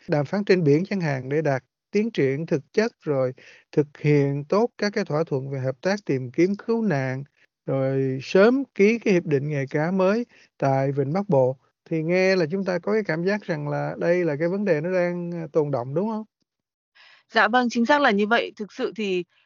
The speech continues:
Speaker 2: ờ, cái vấn đề mà cái hiệp định nghề cá ở Vịnh Bắc Bộ thì được đưa ra trong cái cuộc gặp mà không phải với ông Tập Cận Bình mà,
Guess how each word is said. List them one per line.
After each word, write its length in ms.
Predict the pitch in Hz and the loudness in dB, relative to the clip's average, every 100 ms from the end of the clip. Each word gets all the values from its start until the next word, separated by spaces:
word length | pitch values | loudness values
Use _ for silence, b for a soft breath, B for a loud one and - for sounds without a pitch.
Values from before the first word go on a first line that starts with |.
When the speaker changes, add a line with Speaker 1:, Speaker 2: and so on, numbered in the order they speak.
| _ | _
Speaker 2:
ờ, 260 | 180 180 180 | -4 -4 -4
cái 300 | 247 262 269 247 _ | -8 -8 -10 -14 _
vấn 260 | 202 214 | -10 -8
đề 320 | 226 240 202 185 | -6 -6 -6 -8
mà 240 | 175 170 | -8 -10
cái 120 | 202 | -8
hiệp 80 | 220 | -8
định 160 | 180 185 | -8 -8
nghề 220 | 180 175 - | -10 -12 -10
cá 280 | 170 170 190 | -8 -8 -8
ở 220 | 254 180 | -10 -12
Vịnh 160 | 180 | -12
Bắc 140 | 190 226 | -14 -10
Bộ 220 | 220 - | -10 -10
thì 80 | 208 | -10
được 160 | 180 175 | -10 -8
đưa 140 | 208 | -8
ra 220 | 202 214 | -6 -6
trong 220 | 202 214 196 | -6 -14 -16
cái 180 | 202 208 | -20 -14
cuộc 220 | 214 175 | -14 -8
gặp 160 | 170 - _ | -8 -8 _
mà 220 | 170 170 | -12 -12
không 160 | 170 247 | -12 -6
phải 160 | 233 160 | -4 -2
với 100 | 170 | -4
ông 140 | 208 | -6
Tập 140 | 196 | -6
Cận 180 | - 180 | -8 -6
Bình 220 | 185 175 | -4 -4
mà, 100 | 165 | -8